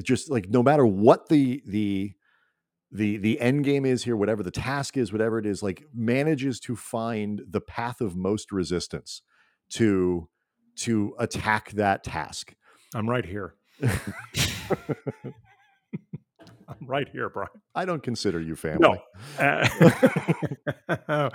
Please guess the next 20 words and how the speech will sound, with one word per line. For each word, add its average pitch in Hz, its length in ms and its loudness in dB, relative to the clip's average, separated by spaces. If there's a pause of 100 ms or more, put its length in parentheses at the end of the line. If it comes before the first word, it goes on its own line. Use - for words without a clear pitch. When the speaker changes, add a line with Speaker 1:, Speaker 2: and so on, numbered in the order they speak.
(420)
Speaker 2:
<laughs> - 80 -14
wow. 160 240 8
<laughs> 101 40 4
I 85 60 4
thought 147 600 6
you 165 80 10
were 139 40 6
gonna 127 140 2
say, 151 220 2
"No, 196 360 6
it's - 180 0
not 139 280 -2
you." 156 420 0 (100)
But - 220 -8 (360)
<laughs> - 580 -2 (360)
it's 196 500 8
not 214 360 6
you, 123 220 6
but 120 160 4
it's - 180 6